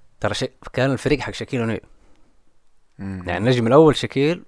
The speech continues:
Speaker 1: والباك أب حقه كوبي براين.
Speaker 2: مكان رقمه ثمانية.
Speaker 1: مم.
Speaker 2: مم.
Speaker 1: آه، ما، يعني حتى الفاينل، آه، إم في بي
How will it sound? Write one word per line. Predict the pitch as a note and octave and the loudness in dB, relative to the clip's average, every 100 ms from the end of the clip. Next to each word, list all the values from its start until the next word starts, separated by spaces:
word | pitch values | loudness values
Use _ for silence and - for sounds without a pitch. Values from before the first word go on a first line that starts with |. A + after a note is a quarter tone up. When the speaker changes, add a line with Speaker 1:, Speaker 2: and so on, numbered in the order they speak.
| _ | _
Speaker 1:
والباك | D3+ D#3+ F#3+ G3 - | -2 0 2 4 2
أب | G3+ | 2
حقه | E3 G3 G3 | 2 0 0
كوبي | F#3 D3 | 2 4
براين. | G2+ E2 - _ _ - _ _ _ - | 2 -4 -8 _ _ -20 _ _ _ -14
Speaker 2:
مكان | G2 G#2+ | -6 -2
رقمه | G#2+ G#2 G2 | -2 -4 -6
ثمانية. | G#2 G2 F#2 - - - - | -6 -6 -8 -12 -10 -10 -6
Speaker 1:
مم. | A#2 A2 - - | -4 -4 -6 -12
Speaker 2:
مم. | F#2 F2 - - - - - - - - - _ - | -12 -10 -10 -12 -14 -14 -16 -18 -18 -20 -20 _ -4
Speaker 1:
آه، | A2 G#2+ G#2 G2+ - - - - C3 - - _ - _ - _ - _ - _ _ _ _ - - | -2 0 0 0 0 -2 -6 -10 -14 -16 -20 _ -20 _ -20 _ -20 _ -20 _ _ _ _ -12 -2
ما، | C#3 D3 | 0 2
يعني | A#2+ A#2 | 2 2
حتى | D#3 C#3 | 2 2
الفاينل، | B2 E3+ D3+ G#2+ G2 F#2 F2+ F#2+ | 6 6 6 4 0 -4 -6 -8
آه، | F#2 F2 F#2 F#2 - - - | -6 -8 -8 -12 -16 -20 -10
إم | A2+ | -4
في | A2+ B2+ | -2 0
بي | A#2 | -2